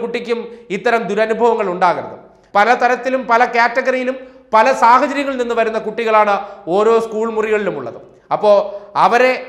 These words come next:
പരിപാലിക്കാൻ നിൽക്കുന്ന അധ്യാപകരുടെ മനസ്സിൽ വേണ്ടത് ജാതീയ ബോധമല്ല, അവർക്ക് വേണ്ടത് കുരുന്നുകളാണ്, നാളെയുടെ വാഗ്ദാനങ്ങളാണ്. അവരെ എങ്ങനെ പരിപോഷിപ്പിക്കാം, അവരുടെ തൊലിനിറമോ അവരുടെ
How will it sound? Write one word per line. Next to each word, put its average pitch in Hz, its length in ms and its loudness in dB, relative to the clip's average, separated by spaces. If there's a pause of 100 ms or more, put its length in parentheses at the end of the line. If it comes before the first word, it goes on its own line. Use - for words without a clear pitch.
(460)
പരിപാലിക്കാൻ 247 720 4
നിൽക്കുന്ന 240 340 -2
അധ്യാപകരുടെ 240 580 2
മനസ്സിൽ 233 320 -2
വേണ്ടത് 220 300 2 (400)
ജാതീയ 226 500 6 (140)
ബോധമല്ല, 180 500 0 (600)
അവർക്ക് 247 340 2
വേണ്ടത് 247 320 2 (400)
കുരുന്നുകളാണ്, 254 680 4 (360)
നാളെയുടെ 247 500 4
വാഗ്ദാനങ്ങളാണ്. 226 760 2 (380)
അവരെ 233 260 2
എങ്ങനെ 233 220 -2 (100)
പരിപോഷിപ്പിക്കാം, 226 760 0 (360)
അവരുടെ 254 240 2 (100)
തൊലിനിറമോ 247 500 2 (500)
അവരുടെ 254 340 4